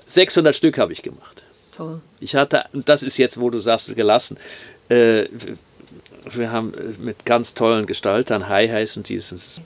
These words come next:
Speaker 1: diese
Speaker 2: Maggie
Speaker 1: I-,
Speaker 2: und, äh, Claudio.
Speaker 1: Genau,
Speaker 2: Mhm.
Speaker 1: Madi-, Maggie und Claudio. Und das war diese Idee, mit dem Original, nicht Original zu spielen und dann,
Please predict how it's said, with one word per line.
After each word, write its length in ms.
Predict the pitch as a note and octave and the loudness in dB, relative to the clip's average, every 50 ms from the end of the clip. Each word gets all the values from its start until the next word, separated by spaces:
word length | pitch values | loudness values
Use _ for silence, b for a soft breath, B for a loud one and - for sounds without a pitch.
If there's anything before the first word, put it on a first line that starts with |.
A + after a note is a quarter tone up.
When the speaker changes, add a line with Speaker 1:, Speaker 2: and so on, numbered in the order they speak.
| _ | _
Speaker 1:
diese 100 | - G#3+ | -2 2
Speaker 2:
Maggie 380 | G#3+ A3+ D4+ - C4 B3+ B3+ B3 | 2 4 4 4 4 4 4 4
Speaker 1:
I-, 40 | A#3+ | 4
Speaker 2:
und, 260 | A#3 A3+ G#3+ - - | 4 2 0 -2 0
äh, 300 | A3 G#3+ G3+ G3 G3 G3 F#3+ | 0 2 2 2 0 -2 -4
Claudio. 380 | - G3 F#3+ F#3+ G3 G3 G3+ | -4 -2 -2 -2 -2 -2 0
Speaker 1:
Genau, 240 | F3 C#3+ C#3 G2+ E2+ | 2 2 2 2 0
Speaker 2:
Mhm. 60 | G#2+ | 0
Speaker 1:
Madi-, 260 | G#2 C3 C3 C3+ B2 - | 0 2 2 2 0 -2
Maggie 240 | A#2+ A2+ A2+ A#2 F#2+ | -4 -4 -2 -2 -4
und 80 | F#2 | -6
Claudio. 280 | - - G2+ F2 F2 - B B B B B B | -6 -6 -6 -6 -6 -8 B B B B B B
Und 140 | - A#2 - | -10 -4 -4
das 120 | C#3+ - | -2 2
war 140 | C#3+ C#3+ C3+ | 2 2 2
diese 220 | - D#3+ D3+ D#3+ | 2 0 -4 -4
Idee, 440 | D#3 C3+ D#3 E3 - C#3 C#3+ D#3 D#3 | -2 -2 -2 0 2 4 4 4 4
mit 160 | C#3+ C#3+ C#3 | 2 0 -2
dem 80 | - C3+ | -2 -2
Original, 640 | - - C3+ B2 C3+ B2 B2 B2 C3 C#3+ D3+ D3+ D3 - | 0 0 0 2 2 2 2 4 4 6 6 4 4 2
nicht 280 | B2 B2+ E3+ - - - | -4 -6 -6 -6 -4 0
Original 520 | C#3+ C#3+ C3+ C3+ C3 B2+ B2+ B2+ B2+ B2 | 0 0 0 0 2 4 4 4 4 2
zu 100 | - B2+ | -2 -6
spielen 400 | A#2+ - - C3 C#3+ D3 C#3+ - | -8 -4 -2 -2 0 0 -2 -4
und 180 | - A#2 - - | -6 -8 -2 0
dann, 160 | - B2 | 0 0